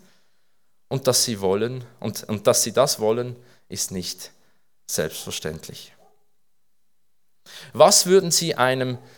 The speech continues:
sechzehnjährigen jungen Mann für Weisheiten an dem heutigen Tag mitgeben? Diese Frage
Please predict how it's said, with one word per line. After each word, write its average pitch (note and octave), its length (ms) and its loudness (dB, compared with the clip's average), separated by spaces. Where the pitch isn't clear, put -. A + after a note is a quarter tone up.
sechzehnjährigen B2+ 1300 0
jungen A2+ 640 0
Mann G#2 360 4
für A#2 240 4
Weisheiten C3 680 2
an A2+ 160 0
dem G#2 160 -4
heutigen A2 480 -4
Tag - 460 -10
mitgeben? - 680 -14
Diese F#3 200 4
Frage D3+ 520 6